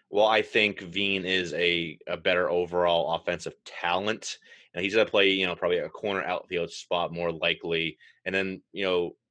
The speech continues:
Gonzalez is gonna play either second or short. We'll see how, um, how Pittsburgh wants to use him, but, you know, I think he'll have more impact that way. So, you know, overall, I think they're both gonna be pretty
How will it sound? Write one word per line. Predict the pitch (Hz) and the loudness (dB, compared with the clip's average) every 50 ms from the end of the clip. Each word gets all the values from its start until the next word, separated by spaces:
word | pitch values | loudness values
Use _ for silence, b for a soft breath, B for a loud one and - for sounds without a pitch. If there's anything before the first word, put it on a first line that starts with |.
| _ 98 | _ -14
Gonzalez | 101 95 110 110 113 107 101 | -4 0 2 2 4 2 0
is | 87 87 | -2 -2
gonna | 95 92 90 | -2 -2 -2
play | - - 95 90 90 87 85 85 85 76 | 0 0 2 4 4 4 4 2 0 0
either | 85 87 87 85 | -2 -2 -2 -2
second | - - 85 - 85 | -2 -4 -4 -4 -6
or | 80 78 | -6 -6
short. | - - 87 85 85 | -4 -2 0 0 0
We'll | 62 - | -2 -4
see | - - 85 | -6 -6 -2
how, | 92 87 82 82 78 76 b b b b b b b _ - 82 | 0 0 0 0 0 -2 b b b b b b b _ -10 -6
um, | 80 78 76 76 80 - _ _ - | -4 -4 -4 -4 -8 -14 _ _ -6
how | - 87 82 | -4 -2 -4
Pittsburgh | - - - 90 - - - 87 85 80 | -2 -4 -6 -6 -6 -4 -4 -4 -4 -2
wants | 87 87 85 78 - | -4 -6 -6 -8 -10
to | - 78 | -10 -10
use | 76 80 85 90 92 82 - | -8 -8 -6 -6 -6 -6 -8
him, | - - 82 80 76 73 73 73 - _ _ _ _ _ _ _ _ _ _ | -6 -6 -4 -4 -4 -8 -12 -16 -20 _ _ _ _ _ _ _ _ _ _
but, | 85 80 78 - - - - - | -2 -2 -2 -4 -6 -12 -16 -12
you | 82 92 | -6 -4
know, | 92 | -2
I | 98 | 0
think | 113 113 - | 0 0 2
he'll | 104 101 | 0 0
have | 92 | 0
more | 98 98 98 98 95 92 85 - | 0 0 2 2 2 2 0 -2
impact | 92 95 95 90 - - 95 92 92 - 82 | -4 -4 -6 -6 -4 -2 -2 -2 -2 -4 -4
that | 80 80 82 - - | -2 -2 -2 -2 0
way. | 101 104 107 107 110 110 113 | 0 2 4 4 4 2 2
So, | 104 - - 98 90 85 82 80 78 b b b b b b b _ | -2 -2 -2 0 0 0 0 -2 -6 b b b b b b b _
you | - | -8
know, | - 101 | -2 0
overall, | 120 143 139 127 107 101 104 113 139 - | 2 2 2 2 2 4 4 4 4 2
I | 127 156 | 2 0
think | 196 202 | 0 0
they're | 165 139 | 2 2
both | 135 127 | 2 2
gonna | 127 107 | 0 -2
be | 95 92 | -6 -8
pretty | - - 98 92 87 | -6 -4 -2 -2 -2